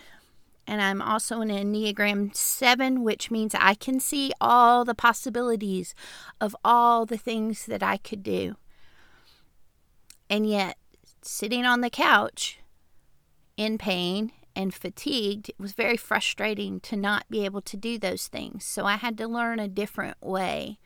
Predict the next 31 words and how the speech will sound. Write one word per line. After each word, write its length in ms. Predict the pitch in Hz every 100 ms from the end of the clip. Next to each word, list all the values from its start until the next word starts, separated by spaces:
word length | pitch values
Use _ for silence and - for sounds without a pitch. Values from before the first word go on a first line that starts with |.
| _ _ _ _ _ - -
of 120 | 208
thinking 840 | - - 196 - - - - 214 -
and 140 | 196
a 80 | 196
different 420 | 226 220 220 -
way 200 | 220 208
of 140 | 185
looking 440 | 190 190 - 185 180
at 160 | -
my 180 | 185 180
time. 540 | - - - - - - - _ _ - - - - _ _ _ _ _ _ _ _ _
So 260 | - - 226
that 160 | 233
schedule 460 | - - 330 254 233
filter 460 | - 202 185 - -
helped 380 | - 226 -
me 180 | 226 196
a 80 | 175
lot. 280 | 185 170 - - - -
And 140 | 220 233
again, 240 | 226 233
that's 240 | 233 -
something 420 | - 247 262 220 208
else 260 | 190 -
that 180 | - -
we'll 140 | 190 185
talk 280 | - -
about 340 | - 180 85 - - - - - - _ _ - - - - -
in 140 | - 214
another 380 | 208 190 185 -
episode. 640 | 214 - 196 - 190 185